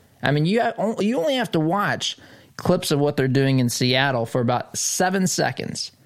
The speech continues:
and you can see that they're using violence and intimidation for political aims. This is what they're doing.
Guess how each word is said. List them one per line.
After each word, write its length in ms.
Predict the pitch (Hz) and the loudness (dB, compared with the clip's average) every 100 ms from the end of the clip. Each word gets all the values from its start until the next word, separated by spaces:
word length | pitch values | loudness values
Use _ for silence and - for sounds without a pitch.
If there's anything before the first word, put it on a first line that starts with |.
| _ _ _ _ _ _ _ _ _ _ - | _ _ _ _ _ _ _ _ _ _ -2
and 180 | 127 139 | 2 2
you 100 | 156 | 2
can 200 | 170 143 | 0 0
see 220 | - 127 | 0 0
that 120 | 123 | 0
they're 120 | 135 | 0
using 460 | 131 127 135 123 117 | 2 2 2 2 2
violence 680 | 107 110 104 113 127 139 - - | 2 2 2 0 -2 -2 -4 -2
and 240 | 120 135 | 0 2
intimidation 1000 | 135 - 139 147 120 82 - 120 135 156 - _ _ _ _ _ _ _ _ _ _ _ _ _ - | 0 0 0 0 0 0 -2 -2 -2 -4 -8 _ _ _ _ _ _ _ _ _ _ _ _ _ -6
for 580 | - 143 147 147 139 - _ _ | 0 2 2 0 -4 -10 _ _
political 800 | - 143 123 113 117 127 127 123 - - | 0 2 2 0 0 0 0 -4 -10 -4
aims. 600 | 175 196 98 - - - - _ _ _ _ _ _ _ - | -2 0 -2 -8 -12 -12 -14 _ _ _ _ _ _ _ -8
This 180 | 160 - | -4 -2
is 120 | 113 | 0
what 240 | 120 120 | 0 0
they're 140 | - 143 | 0 0
doing. 480 | 151 220 135 - | 2 0 -2 -4